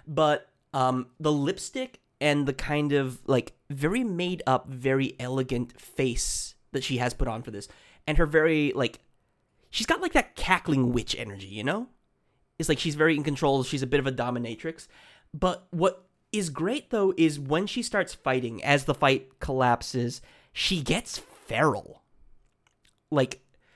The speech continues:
the way she moves, and again, like, the movement isn't necessarily her performance so much as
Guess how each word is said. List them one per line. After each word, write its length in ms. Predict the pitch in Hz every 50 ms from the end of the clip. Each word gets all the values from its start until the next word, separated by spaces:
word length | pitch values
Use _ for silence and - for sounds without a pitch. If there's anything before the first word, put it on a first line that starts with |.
| _ _ _
the 140 | - 151 165
way 180 | 151 160 185 214
she 220 | - - 208 185
moves, 500 | 151 143 139 143 147 151 160 180 185 - -
and 120 | 175 175
again, 220 | 180 196 247 220 165
like, 160 | 147 139 -
the 80 | 160
movement 340 | 156 156 160 165 165 170 -
isn't 200 | - 151 151 113
necessarily 420 | 151 143 - 147 139 131 123 123 107
her 200 | - - - -
performance 480 | - 147 127 - 143 131 131 - -
so 140 | - 131 120
much 260 | 123 120 120 - - -
as 400 | - 113 113 110 110 113 120 -